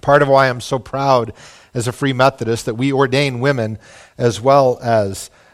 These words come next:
men, that those of you, the, the ladies, the girls of the group, can be anything that God calls you to be. Pastor, superintendent, even bishops.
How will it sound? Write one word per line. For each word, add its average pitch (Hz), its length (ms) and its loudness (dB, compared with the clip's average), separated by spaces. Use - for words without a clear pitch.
men, 104 400 -2
that 113 260 -4
those 120 400 -4
of 110 180 -4
you, 120 300 -2
the, 110 240 0
the 117 180 0
ladies, 123 480 -2
the 117 120 -4
girls 135 400 2
of 123 100 -4
the 110 80 -6
group, 135 260 -4
can 139 140 -8
be 135 140 -2
anything 190 340 -6
that 180 100 -8
God 156 240 -6
calls 127 300 -6
you 101 80 -12
to 92 160 -14
be. 82 240 -12
Pastor, 117 480 -4
superintendent, 107 720 -10
even 127 280 -8
bishops. 113 460 -6